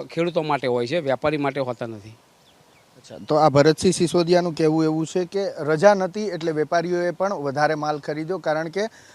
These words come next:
Speaker 2: ભાવ નીચો હતો. બીજી તરફ પૂરતી વ્યવસ્થા સાણંદ એ પી એમ સીની અંદર નથી વેપારીઓનો માલ સાચવવા માટે, જેના કારણે આ નુકસાની વેપારીઓએ સહન કરવી પડશે.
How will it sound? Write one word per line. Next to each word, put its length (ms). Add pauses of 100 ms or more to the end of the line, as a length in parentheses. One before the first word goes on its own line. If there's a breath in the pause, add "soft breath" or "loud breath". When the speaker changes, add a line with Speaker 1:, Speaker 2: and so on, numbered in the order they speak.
(240 soft breath)
Speaker 2:
ભાવ 260 (120)
નીચો 380
હતો. 300
બીજી 280
તરફ 200 (100)
પૂરતી 320
વ્યવસ્થા 540
સાણંદ 380
એ 60
પી 120
એમ 160
સીની 300
અંદર 240
નથી 280
વેપારીઓનો 640
માલ 220
સાચવવા 400
માટે, 260 (380 loud breath)
જેના 240
કારણે 300
આ 160
નુકસાની 500
વેપારીઓએ 680
સહન 320
કરવી 280
પડશે. 340